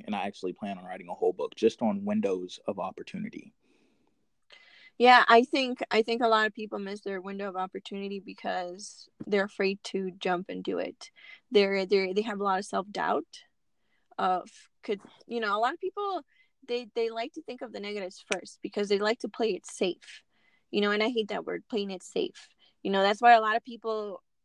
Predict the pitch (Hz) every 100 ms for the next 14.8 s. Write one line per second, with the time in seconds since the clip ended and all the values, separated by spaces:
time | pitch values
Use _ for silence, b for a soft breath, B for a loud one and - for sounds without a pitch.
0 | - 285 339 330 - - 285 320 285 254
1 | 269 226 220 - 214 226 - 208 202 180
2 | 175 165 165 - 202 214 - 202 - 240
3 | 226 214 208 196 185 185 185 202 202 202
4 | 208 - - 196 196 202 208 185 208 196
5 | 175 185 - _ B B B B B _
6 | 208 240 277 269 - _ _ _ _ -
7 | 254 294 277 262 269 - - 233 214 -
8 | 240 311 262 269 - 302 285 285 - 277
9 | 254 247 226 254 233 208 208 220 214 -
10 | 220 220 226 208 208 220 - - - -
11 | 233 302 302 262 233 208 - 214 208 202
12 | 220 - 220 233 196 180 175 _ _ -
13 | 247 208 220 208 233 208 208 202 208 202
14 | 202 202 214 196 196 - 196